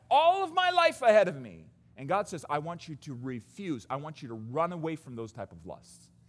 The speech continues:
I want you to get out of town. I want you to get away from that."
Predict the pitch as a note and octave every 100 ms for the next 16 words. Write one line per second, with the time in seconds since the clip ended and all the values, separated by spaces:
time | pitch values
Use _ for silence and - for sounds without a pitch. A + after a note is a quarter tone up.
0 | _ - F#3 G#3+ F3+ F#3+ F3 A3 C4+ C#4
1 | C4+ - C4+ B3+ G#3+ A3+ A3 G#3 F3 A3+
2 | A#3 B3 B3 G#3 D#3+